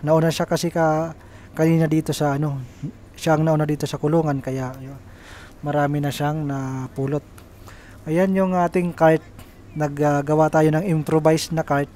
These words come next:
para dyan ilalapag yung mga itlog para pag marami na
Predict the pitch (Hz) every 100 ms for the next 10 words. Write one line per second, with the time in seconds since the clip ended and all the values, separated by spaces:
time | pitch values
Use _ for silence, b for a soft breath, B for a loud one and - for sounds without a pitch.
0 | - 143 139 139 131 B B B B -
1 | 147 170 185 170 165 170 170 160 160 160
2 | 160 160 190 - 147 143 156 151 - B
3 | B B B - 151 151 147 151 147 156
4 | 160 170 170 143 143 139